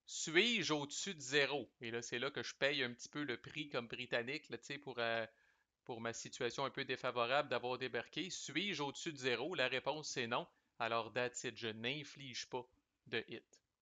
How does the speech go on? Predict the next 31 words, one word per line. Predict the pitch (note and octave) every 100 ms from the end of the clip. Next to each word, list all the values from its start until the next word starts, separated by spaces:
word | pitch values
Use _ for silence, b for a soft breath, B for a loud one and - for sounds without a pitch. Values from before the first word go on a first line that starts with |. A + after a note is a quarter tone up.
| _ _ _ _ _ _ _ _ _ _ -
Par | A2+
contre, | - D3 E3
j'avoue, | B2+ B2+ C3+ F3+
sous-entendu, | - D3+ C#3+ D3+ D3 C3+ A#2+ D3 F#3
là, |
même | B2+ B2 F#3+ G3
pour | D3+ C#3
avancer | D#3 D3+ C#3 - F3
mon | C3+
marqueur | C3 - D#3+ D#3+
de | C#3+
combat | C3 C3+ A#2+ D#3
comme | D3+ A#2
ça, | - D#3+ F3
là, | E3 D#3+ b b -
euh, | A#2 A2
c'est | G#2+ A#2+
vrai, | A2+ A#2
j'ai | C#3+ A#2+
skippé | - - C#3
cette | - B2+
question-là, | - A#2 - A2 A#2+
mais | C#3
je | A2+
devais | A2+ A#2 C3+
me | C3+
poser | C3 A#2+ C3+
la | A#2+
question, | A#2+ - - C#3 -
y | A#2
a-t-il, | A#2+ A#2+ - D#3+ D3 A#2